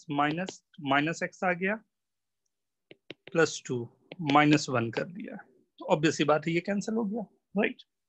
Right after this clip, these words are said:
तो ये मेरे को divide करने पर आया two x square minus x minus one और इसे equal होना चाहिए ए x square minus b x minus one के।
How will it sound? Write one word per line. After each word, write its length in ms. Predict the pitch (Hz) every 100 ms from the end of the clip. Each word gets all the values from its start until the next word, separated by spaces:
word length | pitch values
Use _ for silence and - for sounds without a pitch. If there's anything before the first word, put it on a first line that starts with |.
| _ _ - - - -
तो 60 | 196
ये 320 | 139 185 277
मेरे 220 | 294 208
को 140 | 208 180
divide 380 | 156 151 175
करने 220 | - 147 143
पर 160 | 139
आया 340 | 127 123 127 175 226 _ _ _ _ _
two 260 | 220 220 - 196
x 200 | - 180 -
square 360 | - 156 170 156
minus 380 | 147 160 208 208
x 220 | 202 - 147
minus 360 | 139 143 127 151
one 180 | 165 196
और 220 | 175 -
इसे 260 | 185 - 233
equal 280 | 208 202 185
होना 240 | 165 156
चाहिए 520 | 139 143 131 139 175 226 _ _ _ -
ए 160 | 170 190
x 200 | 185 202
square 400 | - 185 185 175
minus 320 | 143 147 135
b 200 | 127 139 156
x 180 | 160 -
minus 320 | 127 127 127
one 220 | 123 113 -
के। 160 | -